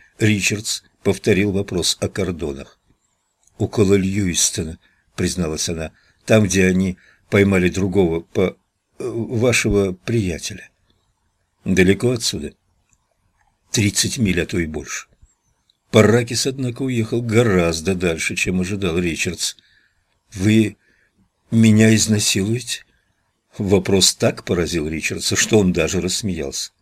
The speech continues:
«Нет», ответил он, и тут же счел нужным добавить: «Я женат». «Я ее видела». Пренебрежительный тон. Ричардс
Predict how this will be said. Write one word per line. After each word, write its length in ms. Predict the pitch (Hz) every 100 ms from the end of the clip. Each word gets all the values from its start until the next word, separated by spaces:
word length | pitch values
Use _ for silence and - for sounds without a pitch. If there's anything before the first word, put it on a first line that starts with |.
| _ _ _ _ _ -
«Нет», 640 | 139 104 98 73 - - _ _ _
ответил 580 | - 85 87 76 - 71
он, 140 | 71 - _
и 120 | 107
тут 260 | 95 110 101
же 140 | 101
счел 340 | 127 - 90 85
нужным 380 | 90 87 92 95
добавить: 520 | 110 87 71 - - _ _ -
«Я 260 | 76 90 95
женат». 480 | 98 92 64 - - _ _ _ _ _ _ _ _
«Я 320 | 78 76 78 85
ее 260 | 78 85
видела». 500 | 80 85 71 69 69 _ _ _ _ _ _ _ _ _ -
Пренебрежительный 1120 | 98 90 87 80 85 80 101 117 113 104 92
тон. 380 | - 76 65 - _ _ _
Ричардс 680 | 104 110 123 - - - -